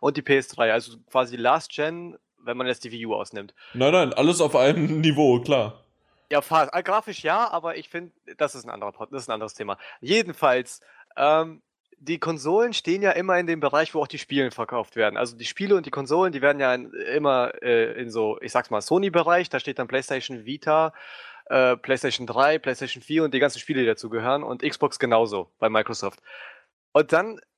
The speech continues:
Speaker 1: äh, mein Kumpel arbeitet sogar tatsächlich gerade in dieser Softwareabteilung <laughs> und der hat mir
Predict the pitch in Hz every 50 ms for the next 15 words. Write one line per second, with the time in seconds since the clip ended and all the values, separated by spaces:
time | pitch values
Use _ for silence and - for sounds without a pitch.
0 | _ - 151 151 156 160 151 127 143 147 143 - 208 202 208 180 147 175 175 180
1 | 147 131 131 131 135 131 120 - 135 131 - 151 131 - - 123 - - 120 123
2 | 123 123 120 113 120 120 113 120 113 120 117 113 - - 156 - - 240 - -
3 | - 131 117 113 123 135 - - - - - _ - - - - - - - -
4 | - _ _ - - 160 170 165 - - _ _ _ - 143 131 160 208 - -
5 | 185 185 190